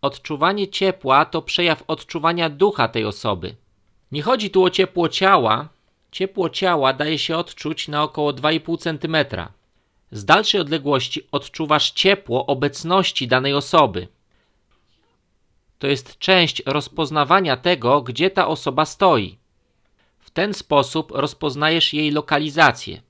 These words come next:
Będziesz w stanie to odczuć z dziesięciu, dwunastu metrów, gdy się z tym oswoisz.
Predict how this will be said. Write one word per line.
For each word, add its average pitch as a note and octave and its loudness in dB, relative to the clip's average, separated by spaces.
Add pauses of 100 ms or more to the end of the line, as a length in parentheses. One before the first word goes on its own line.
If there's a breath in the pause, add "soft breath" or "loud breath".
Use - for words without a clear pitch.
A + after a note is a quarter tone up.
(480)
Będziesz F3+ 0
w - -14
stanie F#3 2
to - -2
odczuć E3 0
z B2 -6
dziesięciu, F#3 0
dwunastu E3 -2
metrów, E3 2
gdy C#3 -4
się E3 -2
z - -12
tym E3 -2
oswoisz. D3+ 0